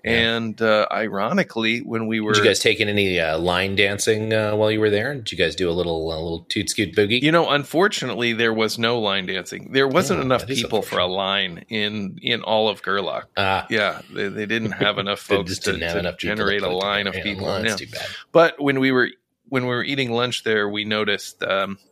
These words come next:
Speaker 2: one of their photographs that they have on the wall, you know, kind of
Speaker 1: Mm-hmm.
Speaker 2: historic photographs of the, uh,
Speaker 1: Yeah,
Speaker 2: of
Speaker 1: yeah.
Speaker 2: the establishment that a lot of places have.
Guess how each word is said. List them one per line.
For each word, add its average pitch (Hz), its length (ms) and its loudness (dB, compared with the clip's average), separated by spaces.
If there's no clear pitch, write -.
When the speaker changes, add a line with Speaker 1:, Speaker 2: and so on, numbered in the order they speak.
Speaker 2:
one 135 180 0
of 139 120 -2
their 120 180 2
photographs 113 680 2
that 101 120 -8
they 110 80 -4
have 107 220 0
on 110 100 0
the 92 80 -2
wall, 113 540 0
you 117 120 -8
know, 113 120 -2
kind 110 180 -6
of 107 60 -2
Speaker 1:
Mm-hmm. 95 80 -4
Speaker 2:
historic 104 420 0
photographs 104 600 0
of 104 320 0
the, 104 320 -4
uh, 92 180 0
Speaker 1:
Yeah, 120 160 2
Speaker 2:
of 120 120 0
Speaker 1:
yeah. 120 40 -2
Speaker 2:
the 104 240 2
establishment 110 800 0
that 98 160 -6
a 95 40 -6
lot 104 180 -2
of - 80 -10
places 104 340 -8
have. 110 240 -2